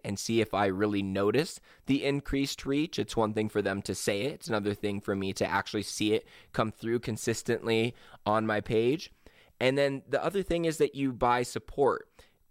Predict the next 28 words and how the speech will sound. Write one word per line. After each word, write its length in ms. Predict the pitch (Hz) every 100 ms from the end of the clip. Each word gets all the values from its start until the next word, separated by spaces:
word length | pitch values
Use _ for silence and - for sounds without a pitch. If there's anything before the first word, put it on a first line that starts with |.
| _
Uh, 260 | 101 98 92
so 120 | 120
you 180 | 113 113
get 300 | 123 117 - _
a 80 | 107
live 300 | 113 139 151
chat 200 | - 113
support. 400 | - - 120 120
I 80 | 101
haven't 240 | 110 110
had 140 | 117 98
to 80 | 98
use 260 | 104 113
it 140 | 117 -
yet. 240 | 110 107 -
I 40 |
think 220 | - 135 131
a 40 |
lot 240 | 110 110
of 60 | 117
people 340 | 117 110 110
will 200 | 107 98 90 -
maybe 340 | 104 104 104
be 400 | 92 101 95 - -
even 260 | 101 98 95
buying 480 | 107 113 117 113 - - -
one 280 | 113 139
month 360 | 127 131 139 -